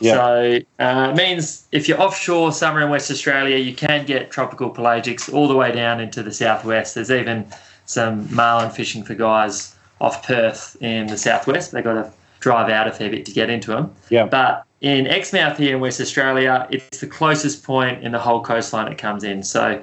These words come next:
Speaker 1: Oh, wow.
Speaker 2: that means, yeah, we get year-round warm water,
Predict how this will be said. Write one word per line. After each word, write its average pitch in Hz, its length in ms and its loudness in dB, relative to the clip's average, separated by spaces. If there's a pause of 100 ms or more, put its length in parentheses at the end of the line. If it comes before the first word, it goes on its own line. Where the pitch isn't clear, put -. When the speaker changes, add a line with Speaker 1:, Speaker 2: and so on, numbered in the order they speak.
Speaker 1:
Oh, 131 280 4
wow. 120 80 4
Speaker 2:
that - 240 0
means, 113 520 -4
yeah, 151 200 4
we 147 100 6
get 147 200 2
year-round 143 540 2
warm 127 240 0
water, 143 360 0